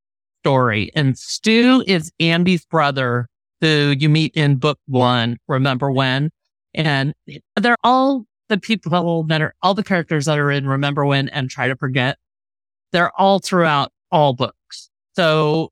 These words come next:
you know, how, a small town is that way where you know everyone and you might not see 'em every day, but you do, you run into 'em. So Stu, he's a single dad. And so I,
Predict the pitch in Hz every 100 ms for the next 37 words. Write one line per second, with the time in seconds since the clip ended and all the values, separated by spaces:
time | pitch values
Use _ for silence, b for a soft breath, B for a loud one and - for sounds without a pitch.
0 | _ 208 214 214 214 208 175 180 _ _
1 | - 247 269 262 220 233 208 160 160 143
2 | 143 113 151 160 160 _ _ _ _ 190
3 | 254 302 277 247 240 233 220 208 196 196
4 | 185 196 226 208 220 220 220 226 196 190
5 | 190 185 170 175 165 - 170 151 165 180
6 | 180 151 160 156 214 330 247 131 - _
7 | _ _ _ _ - 202 208 175 - -
8 | - - 254 269 294 294 - _ _ -
9 | - 214 180 180 185 202 233 196 151 143
10 | 139 143 147 - 175 156 151 - - 214
11 | 202 104 _ - 185 180 170